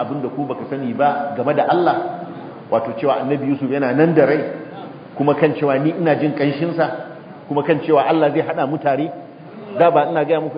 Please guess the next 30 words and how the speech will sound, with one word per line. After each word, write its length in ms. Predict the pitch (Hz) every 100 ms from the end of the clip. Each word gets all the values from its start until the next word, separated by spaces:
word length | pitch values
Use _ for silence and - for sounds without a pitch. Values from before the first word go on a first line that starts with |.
| 131 120
ba 80 | 131
na 140 | 160
gaya 140 | 165 151
muku 120 | 139
cewa 140 | 156 143
na 160 | 151
san 160 | 165 156
ku 140 | 165 139
abin 160 | -
da 80 | 143
baku 220 | 120 117
sani 200 | 143 147 131
ba 60 | 131
game 160 | 127
da 140 | 143 127
Allah. 560 | 170 175 - - - - - - -
"Qalu 240 | 123 123 123 123
ya 80 | 90 110
abana 320 | 117 117 110 -
astaghfir 400 | 110 90 113 104
lana 320 | 107 101 101
dhunub-, 960 | 95 95 95 - - - - - - 151
dhunubana." 500 | 135 131 113 101 87 - - - -
Sai 100 | 135 117
suka 80 | 135 123
ce, 60 |
"Ya 160 | 120 135
babanmu, 560 | 135 131 117 110 - 110
ya 160 | 147
babanmu, 440 | 135 117 113 107